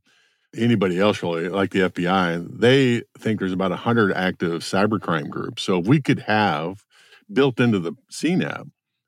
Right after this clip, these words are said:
all those attack paths and let it tell us that, "Hey, you guys are open to twenty-five of these attacks," I, I, that would be very useful, I think. <laughs> Right? So that's my dream too, Kevin. That's what I'd love to see.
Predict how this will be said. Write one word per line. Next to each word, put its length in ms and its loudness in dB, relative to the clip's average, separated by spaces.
all 220 4
those 320 2
attack 540 -2
paths 500 -6
and 300 -2
let 160 4
it 180 0
tell 260 2
us 300 -2
that, 180 0
"Hey, 380 2
you 100 -2
guys 200 4
are 160 4
open 280 2
to 280 0
twenty-five 560 2
of 80 2
these 220 0
attacks," 480 -4
I, 160 -12
I, 180 -6
that 200 2
would 100 0
be 140 4
very 400 0
useful, 400 0
I 140 -4
think. 400 -16
<laughs> 40 -20
Right? 360 -4
So 280 2
that's 160 2
my 160 4
dream 320 0
too, 220 -2
Kevin. 260 -4
That's 160 -6
what 120 -2
I'd 60 -4
love 220 -2
to 100 -14
see. 320 -6